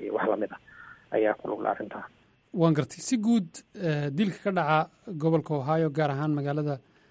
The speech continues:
Speaker 2: Columbus, oo magaalo weynta Columbus, eh, booliisku ma soo saareen, eh, xog ku saabsan percentage-ka, eh, dilka intuu ka yahay,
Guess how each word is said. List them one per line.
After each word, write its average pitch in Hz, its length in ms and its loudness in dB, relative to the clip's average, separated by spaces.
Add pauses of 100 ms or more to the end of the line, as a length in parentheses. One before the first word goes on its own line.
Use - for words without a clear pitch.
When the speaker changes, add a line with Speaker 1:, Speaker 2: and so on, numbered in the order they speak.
(340)
Speaker 2:
Columbus, 170 680 0
oo 165 140 -6
magaalo 147 340 0
weynta 160 240 2
Columbus, 156 460 0 (840)
eh, 165 320 -2 (140)
booliisku 208 380 6
ma 170 60 4
soo 190 120 2
saareen, 160 400 4 (200)
eh, 147 380 0 (240)
xog 185 260 4
ku 190 80 2
saabsan 143 580 2 (600)
percentage-ka, 165 840 4 (340)
eh, 151 260 -2
dilka 156 400 0
intuu 160 260 2
ka 165 120 0
yahay, 151 440 4